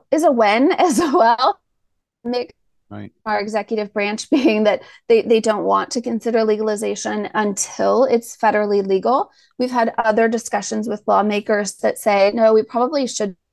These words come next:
Speaker 1: curve." A-, and most of that particular argument is something that we have advocated, um, for, frankly, that if we wait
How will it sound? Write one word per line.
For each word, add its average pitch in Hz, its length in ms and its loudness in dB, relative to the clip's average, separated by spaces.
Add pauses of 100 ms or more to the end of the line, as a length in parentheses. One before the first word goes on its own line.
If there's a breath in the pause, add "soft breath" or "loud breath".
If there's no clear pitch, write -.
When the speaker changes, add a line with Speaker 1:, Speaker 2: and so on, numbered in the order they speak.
(720)
Speaker 1:
curve." 220 540 -2 (400 soft breath)
A-, 269 120 2
and 285 240 4
most 349 380 -2
of 220 220 -2
that 214 400 0
particular 226 760 -2
argument 220 640 -2 (440 soft breath)
is 233 160 4
something 226 400 0
that 214 180 2
we 240 300 0
have 240 320 0
advocated, 196 760 -2 (200)
um, 202 440 -6 (160)
for, 185 360 2
frankly, 190 500 -2 (240 soft breath)
that 240 180 2
if 311 280 0
we 311 240 -2
wait 233 600 -2